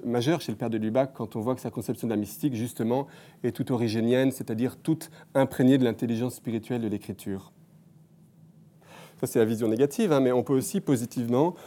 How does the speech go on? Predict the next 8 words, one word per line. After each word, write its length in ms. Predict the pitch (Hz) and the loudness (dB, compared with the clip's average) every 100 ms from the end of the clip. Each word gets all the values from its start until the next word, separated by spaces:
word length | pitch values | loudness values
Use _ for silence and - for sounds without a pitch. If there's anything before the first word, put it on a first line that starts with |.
| - - | -16 -8
voir 420 | 113 131 143 147 | 0 4 4 2
toutes 240 | - 123 123 | -6 -6 -2
les, 300 | 113 113 110 | 2 4 4
euh, 300 | 101 98 98 - - - - - - 67 | 2 0 -4 -10 -20 -20 -14 -8 -6 -6
les, 260 | - 123 120 | -4 0 0
les 220 | 120 120 | 0 -4
traits 380 | - 151 143 - | 0 0 0 4
positifs 560 | 208 156 160 196 180 | 6 6 2 -4 -8